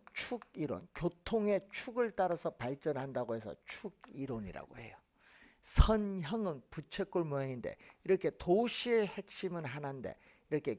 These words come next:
교통의 축을 따라서 도심에서 이렇게 방사되는데, 이 모양이 꼭 무슨 모양을 띠고 있다? 이렇게 부채꼴 모양을 이렇게 뜨는 거예요. 이렇게 부채꼴 모양. 그래서 우리 뭐를 따라서? 동질적인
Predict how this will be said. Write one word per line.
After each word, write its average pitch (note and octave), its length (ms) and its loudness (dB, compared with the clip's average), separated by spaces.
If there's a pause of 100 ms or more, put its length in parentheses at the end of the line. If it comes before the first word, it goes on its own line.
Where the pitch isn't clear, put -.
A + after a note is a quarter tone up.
교통의 A3 680 0
축을 F#3+ 420 0
따라서 D#3 460 0
도심에서 D3+ 560 -2
이렇게 B2 200 -8
방사되는데, C#3 1000 -4 (360)
이 F#3 240 0
모양이 C#3+ 480 2
꼭 C3+ 200 -6
무슨 D3 280 -4
모양을 E3 260 0
띠고 C3+ 220 -4
있다? A2+ 160 -6
이렇게 G2 360 -10 (520)
부채꼴 G3+ 640 -2 (360)
모양을 A#2 520 -4
이렇게 - 380 -14
뜨는 G3+ 200 -6
거예요. - 140 -14
이렇게 - 220 -20
부채꼴 - 500 -14
모양. - 240 -20 (560)
그래서 - 320 -4 (500)
우리 A#2+ 220 -8
뭐를 F#3 300 8
따라서? D#3+ 440 4 (440)
동질적인 A#3 1300 4